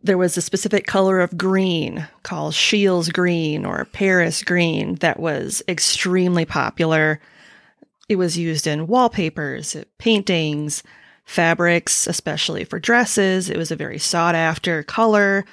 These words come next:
They'd use it on artificial flowers for hats, and they even used it in children's toys, which is horrifying.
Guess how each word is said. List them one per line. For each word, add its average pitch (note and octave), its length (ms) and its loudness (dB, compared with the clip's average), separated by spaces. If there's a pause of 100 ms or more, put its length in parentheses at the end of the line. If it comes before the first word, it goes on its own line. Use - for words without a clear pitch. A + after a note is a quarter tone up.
(600)
They'd E3 520 -6
use E3+ 300 -6
it E3+ 220 -2
on E3 160 -10
artificial D#3 560 -6
flowers D3+ 580 -2
for - 140 -8
hats, A3+ 800 0 (560)
and D#3+ 180 -10
they E3 80 -4
even E3+ 220 -4
used E3+ 260 -2
it - 80 -2
in D#3+ 60 -6
children's D#4+ 440 2
toys, B3 480 2
which F#3 140 -6
is D#3+ 80 -4
horrifying. G3 720 2